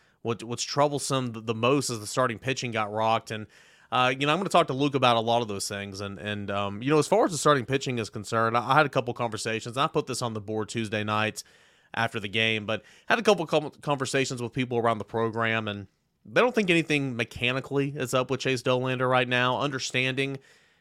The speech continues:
his starts have not been great. The starts of his starts, the beginning of his starts have, have not been really good, specifically in the first inning. I made the note on the board. He's given up twelve runs so far on the year, seven of which have come,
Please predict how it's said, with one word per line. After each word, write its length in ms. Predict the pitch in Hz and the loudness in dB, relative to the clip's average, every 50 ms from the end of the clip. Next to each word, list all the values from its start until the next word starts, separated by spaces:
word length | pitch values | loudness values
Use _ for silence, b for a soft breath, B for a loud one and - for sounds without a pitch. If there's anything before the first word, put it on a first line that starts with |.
| b b | b b
his 220 | b 123 123 - | b -6 -4 -4
starts 380 | - - 120 117 120 127 123 127 | -2 0 2 4 4 2 2 -2
have 100 | 110 104 | -2 0
not 160 | 117 117 107 | 0 2 2
been 140 | 117 110 101 | 2 0 0
great. 320 | 98 107 113 123 123 - | 0 0 2 2 0 -2
The 60 | 110 | -4
starts 760 | - - - - - 147 135 131 113 - - - - - - | -4 -4 -2 2 4 4 4 4 2 -2 -4 -4 -4 -4 -4
of 180 | - 117 113 98 | -4 -4 -4 -2
his 160 | 107 95 - | -2 -6 -6
starts, 400 | - - 98 95 95 95 - - | -4 -4 -4 -4 -4 -8 -10 -8
the 140 | - 131 107 | -8 -8 -6
beginning 480 | 127 127 110 127 131 127 127 123 117 | -6 -4 -2 0 0 0 0 -2 -2
of 220 | 110 107 92 - - | -4 -4 -6 -8 -10
his 180 | - 113 104 | -8 -6 -6
starts 400 | - - - 110 104 104 101 - | -4 -2 -2 -2 -2 -2 -4 -4
have, 200 | 113 107 95 - - b b b b b b b | -6 -6 -8 -10 -16 b b b b b b b
have 140 | b 107 107 | b -4 0
not 180 | 113 113 113 98 | 2 2 2 2
been 100 | 113 110 | 0 -2
really 220 | 110 107 107 107 | -2 -2 -2 -2
good, 280 | 95 113 113 113 110 - | 0 0 0 0 0 -2
specifically 520 | - - 101 - 131 110 113 - 123 117 | -6 -8 -6 -4 -4 -4 -4 -2 -2 -2
in 80 | 107 104 | -2 -4
the 40 | |
first 320 | 101 - 117 113 110 - - | -6 -4 -4 -4 -4 -4 -4
inning. 280 | 117 113 117 117 117 - b b b b b b b b | -6 -4 -4 -6 -8 -10 b b b b b b b b
I 100 | - 113 | -4 0
made 140 | 123 123 117 | 0 0 0
the 60 | 120 | 2
note 220 | 113 120 120 120 117 | 2 2 2 2 2
on 80 | 113 | 0
the 60 | 110 | -4
board. 420 | 101 110 117 117 117 120 110 110 - - | -4 -4 -2 -2 0 -2 -4 -4 -8 -8
He's 160 | - 123 117 110 | -6 -6 -4 -4
given 160 | 127 117 120 | -4 -2 -2
up 100 | 113 98 | -4 -4
twelve 320 | - - 135 131 127 117 | -2 0 2 2 2 2
runs 280 | 120 123 127 123 117 - | 0 -2 -2 -2 -4 -4
so 200 | - 135 123 117 | -2 -2 -2 -2
far 480 | - - 123 120 120 120 117 113 107 - _ | -2 -2 0 2 2 2 0 -2 -4 -8 _
on 200 | - 120 123 117 | -6 -4 -4 -2
the 100 | 113 110 | -2 -4
year, 420 | 98 104 123 131 131 127 127 123 113 - | -4 -2 0 2 2 2 0 -2 -4 -4
seven 400 | - - - 147 143 127 131 123 | -4 0 4 4 4 4 4 0
of 80 | 110 | 0
which 240 | 113 120 120 117 - | 2 0 0 0 0
have 140 | 123 113 - | -2 -2 -2
come, 380 | - 131 123 123 120 120 113 | 0 2 2 4 2 2 0